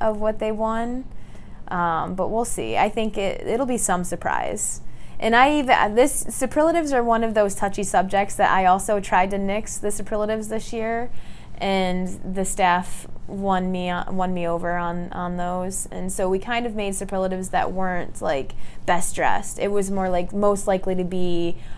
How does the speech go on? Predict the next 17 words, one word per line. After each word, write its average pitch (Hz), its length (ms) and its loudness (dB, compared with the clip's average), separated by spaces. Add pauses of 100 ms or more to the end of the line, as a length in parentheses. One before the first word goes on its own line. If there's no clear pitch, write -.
(160)
on 185 160 0
the 175 80 0
cover 170 260 0
of 160 80 0
a 165 60 -6
magazine. 160 640 0 (1200)
So 214 140 2
they, 202 220 4
I 202 100 4
tried 240 220 6
to 220 80 4
make 214 180 2
'em 202 120 0
a 185 80 4
little 202 340 4
bit 190 220 2
more 175 640 0